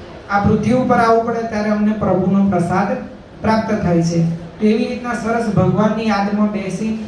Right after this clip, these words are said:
શાંતિથી જમજો, ઉતાવળ ના કરજો, દૂરથી આયા હોય, બહારથી આયા, એમને પહેલો, પહેલા પ્રસાદ લેવા દેજો,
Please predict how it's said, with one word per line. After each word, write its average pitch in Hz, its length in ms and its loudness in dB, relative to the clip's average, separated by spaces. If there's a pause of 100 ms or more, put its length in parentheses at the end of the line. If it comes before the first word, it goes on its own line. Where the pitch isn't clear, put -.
(220)
શાંતિથી 185 640 -4
જમજો, 175 420 2 (140)
ઉતાવળ 196 480 0
ના 180 160 0
કરજો, 202 360 0 (560)
દૂરથી 208 460 0
આયા 208 240 2
હોય, 202 200 4
બહારથી 170 440 2
આયા, 196 140 4
એમને 196 200 2
પહેલો, 185 260 2 (680)
પહેલા 165 280 2
પ્રસાદ 196 400 -2
લેવા 185 220 0
દેજો, 175 280 0